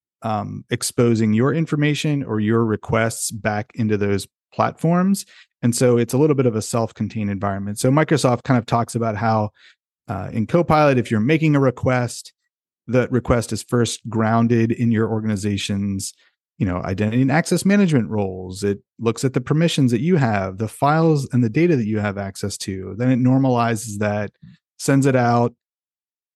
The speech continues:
gets feedback, you know, recontextualizes it, and then provides a response. So it's,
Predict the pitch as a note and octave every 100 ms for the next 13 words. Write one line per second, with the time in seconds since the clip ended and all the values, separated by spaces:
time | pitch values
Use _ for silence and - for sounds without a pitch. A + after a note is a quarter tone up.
0 | _ A2 C#3 B2+ - _ _ _ _ _
1 | - C3 A#2+ B2 B2 A#2+ _ _ _ _
2 | _ _ _ _ C#3+ A#2 A2+ D3+ D3 D3
3 | C3 C#3 C3 B2+ A2+ A2+ A2+ - C3+ C#3
4 | B2+ A2 G#2 G2+ G2 - - F#2+ G#2 F3
5 | E3+ E3 - -